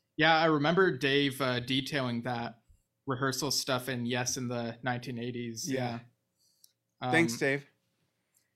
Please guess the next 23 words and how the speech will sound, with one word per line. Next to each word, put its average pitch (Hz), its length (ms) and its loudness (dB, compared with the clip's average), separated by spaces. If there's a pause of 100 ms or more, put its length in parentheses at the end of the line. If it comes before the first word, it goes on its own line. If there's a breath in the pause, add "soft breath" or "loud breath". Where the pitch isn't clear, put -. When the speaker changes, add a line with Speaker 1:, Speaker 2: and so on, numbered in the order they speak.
(460)
Speaker 1:
yeah. 131 300 -2
Speaker 2:
Interesting. 139 420 -4
Speaker 1:
Um, 135 460 -2 (640)
yeah, 139 120 -2
I'm 160 60 6
Speaker 2:
I - 40 8
Speaker 1:
trying 147 80 4
Speaker 2:
love 165 220 6
the - 100 4
Speaker 1:
to - 0 -
Speaker 2:
song 123 320 2
Cinema. 110 420 -2
It's 135 260 -6
the 147 120 2
opening 143 420 0
track 139 360 0
of 110 240 -6
our 127 360 0
theme 139 360 -6
music 107 340 -10
for 113 160 -16
this 107 240 -14
show. 120 460 -6